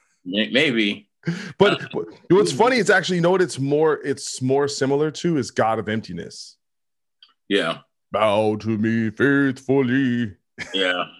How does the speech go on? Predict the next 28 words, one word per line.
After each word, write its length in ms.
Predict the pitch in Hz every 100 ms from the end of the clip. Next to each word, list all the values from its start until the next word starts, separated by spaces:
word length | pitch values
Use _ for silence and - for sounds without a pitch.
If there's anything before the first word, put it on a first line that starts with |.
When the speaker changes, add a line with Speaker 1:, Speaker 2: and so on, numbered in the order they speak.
| _
Speaker 1:
<laughs> 220 | _ -
Speaker 2:
That's 800 | 170 151 143 143 - 135 165 185
what 100 | 214
it's, 140 | 180 160
it's 240 | 175 131
a 60 | 160
little 340 | 170 226 214
more 280 | 185 175 156
like 240 | 135 127
that, 200 | 131 131
especially 400 | 123 - 127 123
the, 320 | 113 110 104 107
the, 220 | 107 101
the 180 | 98 117
intro 320 | 117 131 127
section. 500 | 123 139 131 143 131
But 320 | 117 113 - _ _ -
I 80 | 131
think 160 | 143 139
that 140 | 123
was 140 | 113 107
that 280 | 113 95 _ -
time 380 | - 131 147 123
period 220 | 120 107
of 80 | 104
the 60 |
band 360 | 90 110 110 101
where 420 | 101 98 101 90